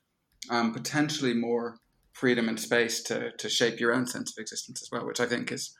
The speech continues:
only helpful. It doesn't necessarily change anything material and practical, but it gives you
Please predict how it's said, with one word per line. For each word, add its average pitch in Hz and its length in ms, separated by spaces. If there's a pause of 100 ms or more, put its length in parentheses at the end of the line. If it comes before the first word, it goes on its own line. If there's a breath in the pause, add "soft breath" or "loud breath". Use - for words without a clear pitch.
(120 soft breath)
only 127 160
helpful. 123 260
It 123 60
doesn't 143 200
necessarily 123 500 (320 soft breath)
change 123 260
anything 120 460
material 123 440
and 123 120
practical, - 580 (180)
but 127 120
it - 60
gives 139 140
you 127 220